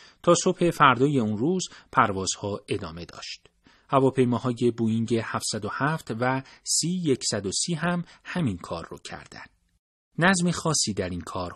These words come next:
حکم فرما بود. در کمال نظم نظامی، همهٔ بچه‌های بسیجی سپاهی، بسیجی ارتشی، بسیجی جهادی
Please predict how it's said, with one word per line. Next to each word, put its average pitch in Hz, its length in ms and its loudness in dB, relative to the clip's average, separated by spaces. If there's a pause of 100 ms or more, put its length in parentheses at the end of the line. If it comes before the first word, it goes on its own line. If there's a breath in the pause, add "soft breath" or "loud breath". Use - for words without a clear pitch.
حکم - 300 -8
فرما - 460 -12
بود. - 260 -20 (420)
در 147 160 2
کمال 139 420 4
نظم 131 440 2
نظامی، 113 500 2
همهٔ 139 440 0
بچه‌های 120 600 -2
بسیجی 107 600 -2
سپاهی، 113 720 -4 (240 loud breath)
بسیجی 117 560 -2
ارتشی، 135 600 -4
بسیجی 123 640 0
جهادی 113 600 -2